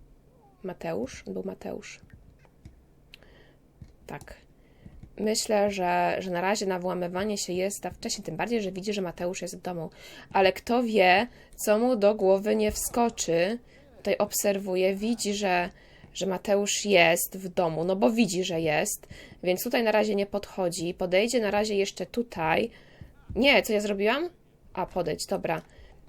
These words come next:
Tu sobie dzieciaczka swojego zobaczy.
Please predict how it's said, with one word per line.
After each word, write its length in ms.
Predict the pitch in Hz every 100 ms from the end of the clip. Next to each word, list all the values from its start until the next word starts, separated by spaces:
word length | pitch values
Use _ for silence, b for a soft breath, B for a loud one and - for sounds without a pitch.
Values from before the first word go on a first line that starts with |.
| - - - _ - _ _ _
Tu 160 | - 254
sobie 280 | 262 226 220
dzieciaczka 500 | 233 262 247 233 208
swojego 680 | - 214 214 196 190 185 -
zobaczy. 720 | 202 185 180 - 180 190